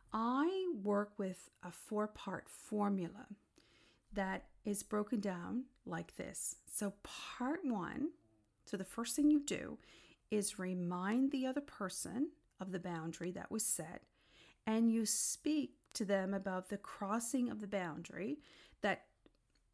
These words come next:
either just happened or you may have observed it over the past couple of days. You know, I always say that when you have to address anything, I'm talking about in a workplace application, but it's true in our personal lives, you want to do it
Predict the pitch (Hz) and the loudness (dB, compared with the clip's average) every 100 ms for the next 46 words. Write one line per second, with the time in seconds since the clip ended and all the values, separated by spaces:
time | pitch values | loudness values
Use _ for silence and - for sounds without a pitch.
0 | _ _ - 240 240 240 226 180 254 262 | _ _ -6 0 4 4 2 4 2 2
1 | - 233 226 226 220 226 220 - 180 190 | 2 0 2 0 2 2 0 0 -2 0
2 | 208 208 196 190 180 190 190 190 196 185 | 2 2 0 -2 0 2 2 0 -2 -2
3 | 175 180 - 196 196 - 202 190 190 180 | -4 -8 -6 -4 -2 -2 -2 -4 -2 0
4 | 185 - 196 185 - 214 233 269 - - | -2 -2 -2 -2 0 2 4 4 4 4
5 | 269 202 - - - - - - 196 214 | 4 2 -2 -6 -12 -14 -12 -6 -2 2
6 | 208 226 247 254 226 226 220 - 208 196 | 2 4 4 4 2 2 0 -2 -4 -2
7 | 214 185 202 208 202 - 214 220 262 - | -4 -2 2 2 2 2 2 2 2 -2
8 | 165 175 196 190 180 185 - 185 190 175 | -4 -4 -6 -6 -6 -6 -4 -4 -4 -2
9 | 175 175 175 170 - 190 - 196 - 208 | -4 -4 -4 -6 -6 -6 -4 -6 -4 -4
10 | - 214 180 170 - - 208 202 233 202 | -2 -2 0 2 0 2 0 -2 -2 -4
11 | 185 - 170 185 190 - - - - _ | -4 -4 -6 -6 -4 -6 -8 -18 -20 _
12 | - 196 247 247 269 277 294 - 202 185 | -2 2 4 4 2 2 0 0 0 2
13 | 185 - | 0 -6